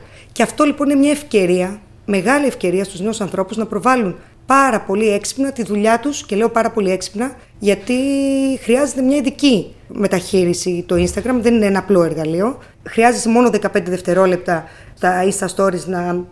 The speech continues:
παρουσιάσεις με πάρα πολύ ελκυστικό τρόπο το προϊόν σου, οπότε αυτό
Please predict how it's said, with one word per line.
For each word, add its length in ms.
παρουσιάσεις 640
με 80
πάρα 220
πολύ 180
ελκυστικό 600
τρόπο 340
το 380
προϊόν 320
σου, 120
οπότε 220
αυτό 380